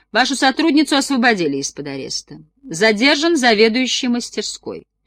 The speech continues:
Ход расследования с полной очевидностью доказал его виновность в убийстве. Это все. Благодарю за внимание». Персонал мастерской сидел ошарашенный,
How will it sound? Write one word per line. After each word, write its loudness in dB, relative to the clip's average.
Ход -2
расследования 2
с -8
полной 2
очевидностью -4
доказал 0
его -2
виновность -6
в -16
убийстве. -10
Это -8
все. -6
Благодарю 2
за 0
внимание». -4
Персонал -8
мастерской -8
сидел -8
ошарашенный, -8